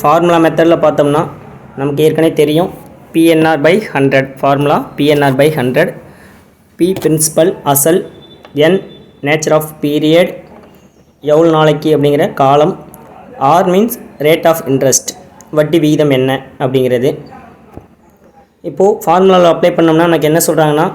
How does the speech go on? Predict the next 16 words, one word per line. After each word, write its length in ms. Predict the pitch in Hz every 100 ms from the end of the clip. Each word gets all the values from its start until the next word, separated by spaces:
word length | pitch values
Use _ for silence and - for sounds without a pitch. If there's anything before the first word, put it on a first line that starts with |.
| - -
ஃபார்முலா 340 | 165 160 165 175 -
பி 80 | 160 165
என் 120 | 160
ஆர் 120 | 156 156
by 80 | 196 - - - - - -
ஹண்ட்ரட். 420 | 147 147 143 170 - - - - - -
ஃபார்முலாவில் 500 | 156 170 175 165 156 196 - - - - - - - - - - -
பி 80 | 185 160
பிரின்சிபல் 420 | 185 185 - 185
வேல்யூ 220 | 170 165 160
எவ்வளவு? 260 | 160 160 170 233 - 156
ஐயாயிரம் 300 | 160 160 147
ரூபாய் 160 | 156 156
சொல்கிறாங்க. 360 | 139 139 135 170 247 -
பிரின்சிபல் 400 | - 156 - 160 151
வேல்யூ 240 | 147 151